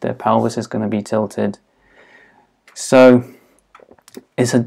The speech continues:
it's a, you know, that's why it's, like,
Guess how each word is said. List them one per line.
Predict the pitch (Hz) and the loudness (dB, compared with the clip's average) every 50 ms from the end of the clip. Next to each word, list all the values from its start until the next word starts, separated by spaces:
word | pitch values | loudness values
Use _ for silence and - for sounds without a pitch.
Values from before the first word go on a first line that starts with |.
| 120 - | -4 -4
it's | 123 117 - - | -4 -2 0 2
a, | 123 120 113 110 107 - - _ _ _ _ _ _ _ _ _ _ _ _ _ _ _ _ _ _ _ _ _ _ _ - - _ _ _ _ _ - | 4 4 4 2 0 -6 -10 _ _ _ _ _ _ _ _ _ _ _ _ _ _ _ _ _ _ _ _ _ _ _ -20 -20 _ _ _ _ _ 2
you | 143 127 123 | 4 6 6
know, | 113 107 104 110 - - _ _ | 6 4 2 -2 -4 -8 _ _
that's | - 131 120 143 151 156 - - | 0 6 8 8 8 6 4 2
why | 147 147 143 143 143 | 4 6 6 6 6
it's, | 131 127 - - 127 | 4 2 0 0 0
like, | 120 117 110 - - - | 2 2 0 -2 -6 -16